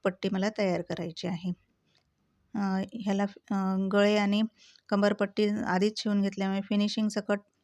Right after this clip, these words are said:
अ, हे शिवलं पाहिजे, हे नंतर माझ्या लक्षात आलं. इथे मग मी जराशी शिलाई खोलली आणि गळ्याकडून जो, अ, पोर्शन अ, वर होता, ती व्यवस्थित करून घेतली, त्याला दुमडून घेतलं आणि ही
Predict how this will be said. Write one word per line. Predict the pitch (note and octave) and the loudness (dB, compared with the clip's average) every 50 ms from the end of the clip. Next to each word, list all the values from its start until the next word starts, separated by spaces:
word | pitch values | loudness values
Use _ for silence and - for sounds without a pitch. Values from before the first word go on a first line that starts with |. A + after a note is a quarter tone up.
| _ _ _ _ - | _ _ _ _ -6
अ, | G#3 | -2
हे | F#3+ F#3 F#3+ F#3+ | -2 0 0 0
शिवलं | F#3+ - G3 F#3+ G3 G3+ | 0 -2 -2 -2 0 -2
पाहिजे, | G3 - F3+ F3+ F3 F3+ F#3+ A3 A3 _ - - _ _ - | -2 -2 -2 -4 -2 -2 -4 -4 -6 _ -16 -20 _ _ -2
हे | G3 | 0
नंतर | G3 G3 F#3+ F#3+ F#3+ G3 F#3 | 0 0 0 0 0 2 2
माझ्या | F#3 F3+ F3+ F#3+ | 2 2 2 2
लक्षात | F#3+ G3 F#3+ - - G#3 G3+ | 2 0 -2 -2 -2 -2 0
आलं. | F#3 F3+ F#3 | 0 0 0
इथे | F#3 F#3 F#3 - F#3+ | 0 0 0 -2 -2
मग | F#3+ F#3+ | -2 -2
मी | F#3+ F#3+ F#3+ F#3+ | -2 -2 -2 0
जराशी | F#3 F#3+ F#3 F#3 F3+ - G#3 F#3 | 0 0 0 0 -2 -2 -2 -4
शिलाई | - G#3 F#3 F#3 F#3+ F#3+ G3+ | -2 0 0 2 2 0 -2
खोलली | - G#3+ G3+ F#3+ F3+ F3 F#3+ A3 - - - - - - _ _ - | -2 -2 -2 0 0 -2 -4 -4 -6 -12 -20 -20 -20 -20 _ _ -4
आणि | F#3 F#3 F3+ F#3 F#3+ F#3+ F#3+ G3 G3 F#3+ - - G3 F#3+ | -2 0 2 2 2 2 0 0 -2 -2 -2 -2 0 2
गळ्याकडून | F#3+ F#3+ F#3+ F#3+ F#3+ - F#3+ G3 F#3+ F#3+ F#3+ | 2 2 2 2 0 -2 -2 0 0 -2 -2
जो, | G3+ F#3+ F#3+ F#3+ F3+ F#3+ F#3 F#3+ | -2 -2 -2 -2 -2 -2 -2 -2
अ, | G3 F#3 F3+ F3+ F#3 F#3 - _ _ - | -2 -2 -2 -2 -2 -4 -6 _ _ -8
पोर्शन | - G#3 G3 F#3 - G3 F#3+ G3 G3 - - - - - _ _ - | -6 -4 -4 -4 -4 -4 -4 -6 -6 -10 -20 -20 -20 -20 _ _ -6
अ, | - G3 G3 F#3+ | -4 -2 0 2
वर | F#3 G3 G3 - - _ - | 2 2 2 0 -2 _ -2
होता, | F#3+ G#3+ G#3+ - G#3+ F3+ - - _ _ _ _ _ _ _ _ _ _ - - _ _ _ _ _ _ _ _ - | -2 -2 -2 0 -2 -2 -2 -4 _ _ _ _ _ _ _ _ _ _ -20 -20 _ _ _ _ _ _ _ _ 0
ती | G#3+ G3+ | 2 2
व्यवस्थित | G3 G3 F#3+ F#3+ F#3+ F#3+ - - F#3+ - - | 4 4 4 2 2 0 -4 -8 -6 -4 -2
करून | G#3 G3+ G#3 G#3 | -2 0 0 0
घेतली, | G3 F3 - F#3+ F#3 | 0 -2 -2 -4 -4
त्याला | F3 F3+ F3 F#3 | -2 0 0 0
दुमडून | F#3 F#3+ F#3+ F#3+ F#3+ G3+ G#3+ G#3+ G3+ | 2 0 0 0 0 0 0 0 0
घेतलं | F3+ E3+ - - F3+ F3 | -2 -4 -6 -6 -6 -4
आणि | F3 F3+ | -2 -2
ही | F3+ F3+ F#3 | -4 -4 -4